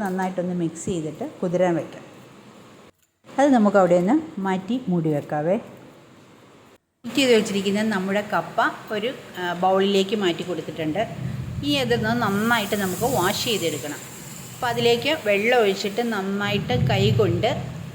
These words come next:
തിരുമ്മി, ആ, ഒരു മൂന്നോ നാലോ പ്രാവശ്യം നമുക്ക് ഈ കപ്പ കഴുകിയെടുക്കണം കേട്ടോ. നന്നായിട്ട് കൈ കൊണ്ട് തിരുമ്മി കൊടുക്കണം. അതിൻ്റെ ആ നൂറൊക്കെ ഒന്ന് പോയി കിട്ടാൻ വേണ്ടിയിട്ടാണ്. അതിനുശേഷം നമുക്കത്,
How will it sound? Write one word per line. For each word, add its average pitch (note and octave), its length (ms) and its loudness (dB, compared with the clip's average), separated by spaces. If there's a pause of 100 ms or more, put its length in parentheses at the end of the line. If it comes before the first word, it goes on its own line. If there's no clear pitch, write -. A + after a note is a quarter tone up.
തിരുമ്മി, B3 500 0 (520)
ആ, F3 460 -4
ഒരു A3 160 0
മൂന്നോ A#3 460 2
നാലോ A3+ 360 2
പ്രാവശ്യം G3 520 0
നമുക്ക് F3+ 640 -4
ഈ F#3 40 -6 (100)
കപ്പ E3+ 420 -6 (120)
കഴുകിയെടുക്കണം D#3 560 -4
കേട്ടോ. D3 220 -6 (520)
നന്നായിട്ട് C4+ 600 0 (260)
കൈ G#3 180 0
കൊണ്ട് G#3+ 280 0 (140)
തിരുമ്മി G#3 280 0
കൊടുക്കണം. E3+ 480 -2 (680)
അതിൻ്റെ G3+ 320 0
ആ G#3 140 0
നൂറൊക്കെ G#3 540 2
ഒന്ന് G3+ 300 0
പോയി F#3+ 140 4
കിട്ടാൻ E3+ 340 0
വേണ്ടിയിട്ടാണ്. D#3+ 720 0 (640)
അതിനുശേഷം B3+ 580 0
നമുക്കത്, G3+ 460 2